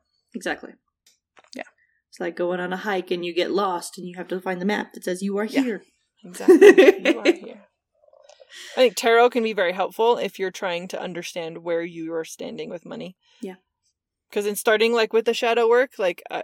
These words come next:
Speaker 2: <laughs> Leandra asked me to think about my self-talk, and that was a really hard thing for me to do. I, I didn't quite understand the idea of self-talk. So I did a lot of tarot to, to understand what's happening in my brain around certain topics.
Speaker 1: Oh, I like it.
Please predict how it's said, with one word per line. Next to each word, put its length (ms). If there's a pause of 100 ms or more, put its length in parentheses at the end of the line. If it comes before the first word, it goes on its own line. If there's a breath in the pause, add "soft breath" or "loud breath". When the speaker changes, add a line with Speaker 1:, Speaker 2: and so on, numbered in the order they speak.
Speaker 2:
<laughs> 120
Leandra 680
asked 260
me 140 (140)
to 320 (320)
think 180
about 220
my 100
self-talk, 640
and 120
that 120
was 160
a 80
really 260
hard 260
thing 200
for 160
me 140
to 100
do. 180
I, 120 (140)
I 80
didn't 360
quite 240
understand 560 (600 soft breath)
the 220
idea 320
of 200
self-talk. 440
So 80
I 80
did 240
a 60
lot 180
of 120
tarot 480 (340 loud breath)
to, 140 (280)
to 160
understand 600
what's 180
happening 400
in 180
my 160
brain 440
around 500 (140)
certain 260
topics. 460 (180)
Speaker 1:
Oh, 580
I 60
like 220
it. 80